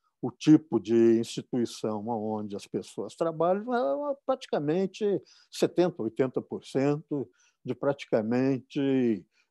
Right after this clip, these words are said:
tudo aquilo, tudo aquilo que é feito. E nós temos, então, que nos apro-, aproveitar, que, que lançar mão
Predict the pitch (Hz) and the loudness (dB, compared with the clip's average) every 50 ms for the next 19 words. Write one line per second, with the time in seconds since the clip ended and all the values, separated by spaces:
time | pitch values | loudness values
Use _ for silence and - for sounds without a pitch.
0 | _ _ - 175 170 151 135 113 104 - _ - 127 123 131 135 135 139 139 135 | _ _ 6 6 6 6 6 2 0 0 _ 0 2 2 2 2 2 2 2 2
1 | 127 117 101 - - _ _ _ _ _ _ _ _ - 156 160 147 143 - - | 2 0 -2 -4 -8 _ _ _ _ _ _ _ _ 0 2 2 4 2 0 0
2 | - 143 139 - _ - 147 - - - - 135 127 117 101 - _ - - - | -2 -4 -4 -4 _ -2 -4 -2 -2 2 4 4 4 4 2 -2 _ -20 -20 -20
3 | _ _ _ _ _ _ _ - 202 202 208 233 247 254 262 254 _ _ _ _ | _ _ _ _ _ _ _ -4 0 2 2 2 2 0 -2 -8 _ _ _ _
4 | _ _ _ _ _ _ _ _ _ _ _ _ _ _ _ _ _ _ _ _ | _ _ _ _ _ _ _ _ _ _ _ _ _ _ _ _ _ _ _ _
5 | _ _ _ _ _ _ _ _ _ - - 202 214 208 - - - 196 196 208 | _ _ _ _ _ _ _ _ _ -10 -6 -4 -2 -2 -2 0 4 4 4 4
6 | 220 202 175 165 180 165 - - 180 190 196 196 - 240 233 233 233 226 220 208 | 4 0 0 -2 -2 0 2 2 4 4 2 0 -2 0 2 4 6 6 8 8
7 | 180 147 123 110 104 107 139 127 - - 143 127 120 117 113 110 - - 131 113 | 6 6 4 2 0 2 2 2 2 2 2 4 4 4 2 0 -2 -2 -2 0
8 | 110 117 101 101 - - 147 156 165 151 - - - 127 110 107 107 101 101 101 | 0 -2 -2 -4 -2 0 2 2 2 2 0 -2 -6 -4 -4 -2 -2 -4 -6 -6
9 | 101 101 92 - - 143 123 117 - - - - 113 110 110 120 131 143 156 170 | -8 -8 -8 -4 -4 -2 0 0 0 -2 -2 -4 -4 -4 -2 -2 -2 -2 0 0
10 | 170 151 | 0 -2